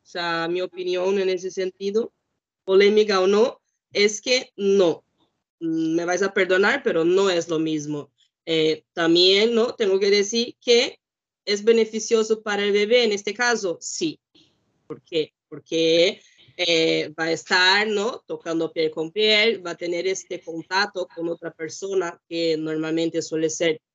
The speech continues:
con el padre, pareja o, mm, alguien m-, muy unido a la madre. Entonces, eh, partiendo de eso, teniendo en cuenta que durante estaba en el vientre de la madre, estaba escuchando la voz de esta persona,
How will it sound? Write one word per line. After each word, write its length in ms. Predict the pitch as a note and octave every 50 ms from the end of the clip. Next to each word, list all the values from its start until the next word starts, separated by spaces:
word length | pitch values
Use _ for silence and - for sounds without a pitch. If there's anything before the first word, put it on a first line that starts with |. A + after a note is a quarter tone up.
| _ _ _
con 180 | D#3 D#3+ D#3
el 180 | D#3 D#3 D3+ -
padre, 420 | - F3 F#3 F#3 F3+ E3+ D#3+ D#3
pareja 720 | D#3 - D#3 D#3 D#3 D#3+ F3 F3 - - D#3+ D3+ D3+ D3+
o, 340 | D3+ D#3 D#3 D#3 D3+ D3+ D3 C#3+ - _ -
mm, 160 | D#3+ D#3 D#3 - _
alguien 480 | E3+ E3+ F#3+ G3+ G#3 G3 G3+ E3 D3+ - _ _ _ _ _
m-, 180 | - F3 F3+ -
muy 760 | - F3 F#3 G3 G3+ G#3+ A3 A3 A3 G#3+ G3+ G3+ G3 F#3 F3 -
unido 640 | G3 G#3 G#3+ A3 A#3 B3 B3 G3+ G3+ F#3+ E3+ - -
a 120 | - F3+ E3+
la 140 | E3 D#3+
madre. 520 | D#3+ F#3 G3 G3 G3+ F#3+ F3+ F3+ G3+ - _ _ _ _ _ -
Entonces, 760 | E3+ E3 E3 - G3 F#3+ G3 G3 G3 - F#3+ F3+ E3 - -
eh, 380 | E3 E3 E3 D#3+ D#3+ D#3+ D#3 -
partiendo 480 | - E3+ E3 E3 - F#3+ F3+ F#3 F#3 F3+
de 240 | F#3 F#3+ G3 G3+ G#3+
eso, 380 | A3 G#3+ - F3 D#3 C#3 - _
teniendo 320 | - D#3 D3 D#3 D#3+ E3 E3
en 100 | E3 D#3+
cuenta 380 | - F#3+ F#3+ F#3+ G3 F#3 D#3+
que 180 | D3 - D#3+ D#3
durante 420 | D3+ D#3 D#3 D#3+ D#3+ D#3+ D#3+ E3+
estaba 580 | E3+ D#3+ - - G3+ F#3+ F#3+ F#3 F3+ E3+ D#3+ D3+
en 120 | C#3+ D3
el 100 | D3+ D3+
vientre 300 | D#3 E3 E3 E3 D#3+ E3+
de 100 | E3+ F3
la 140 | F3+ F3+ F#3+
madre, 380 | F#3+ G3+ G3+ G#3 G#3 A3 A3+ B3
estaba 320 | A#3+ - - E3+ D#3+ E3
escuchando 600 | E3 - - - D#3 - - G#3+ A3+ A#3+ A#3+ A3 G#3+
la 140 | G3+ G3
voz 240 | F#3+ G3 F#3+ F#3+ F#3
de 80 | F3 F#3
esta 200 | F3 - F3 E3+ -
persona, 640 | F3 F3 E3+ - - G3 G3 G3 F3+ F3+ E3 -